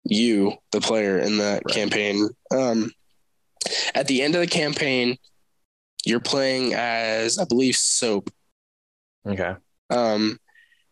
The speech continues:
Speaker 1: and you've, you've tracked down General Shepard. It's just you and Price chasing Shepard down, and that's when you run up to the Rust map.
Speaker 2: Okay.
Speaker 1: And so you get to General Shepard first. You try to stab him.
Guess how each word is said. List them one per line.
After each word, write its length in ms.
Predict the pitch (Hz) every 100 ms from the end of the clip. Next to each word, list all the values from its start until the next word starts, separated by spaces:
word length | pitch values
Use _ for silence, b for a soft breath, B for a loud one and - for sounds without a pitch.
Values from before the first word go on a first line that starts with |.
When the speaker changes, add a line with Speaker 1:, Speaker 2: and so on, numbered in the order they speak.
| _ _ _ _ -
Speaker 1:
and 460 | 131 117 107 107 101
you've, 240 | 110 - - -
you've 240 | 123 104
tracked 420 | - 165 165 -
down 260 | 160 151 147
General 280 | 156 151 143
Shepard. 640 | - 143 135 135 131 127 _ _ _ _ _ -
It's 180 | 127
just 440 | 113 117 - - - -
you 440 | 113 107 139 170
and 100 | 165
Price 680 | 165 151 143 143 - - - _
chasing 440 | - 123 131 147 139
Shepard 440 | - 135 147 139
down, 340 | 131 127 123
and 120 | 113 117
that's 240 | 127 -
when 100 | 135
you 120 | 131
run 240 | 127 127 123
up 200 | 123 - -
to 420 | 120 110 110 131 B B _ -
the 140 | 113
Rust 420 | 107 135 131 -
map. 380 | 113 107 110 - - - _ 98
Speaker 2:
Okay. 280 | 98 92 92 - _ _ - - - -
Speaker 1:
And 120 | 139
so 340 | - 117 110 - - -
you 360 | 120 123 135 170
get 160 | 175 160
to 60 |
General 300 | 160 156 147
Shepard 340 | - 143 135 120
first. 540 | 127 120 123 - -
You 100 | 107
try 220 | - 143
to 80 | 143
stab 360 | - 139 127 127
him. 260 | 123 120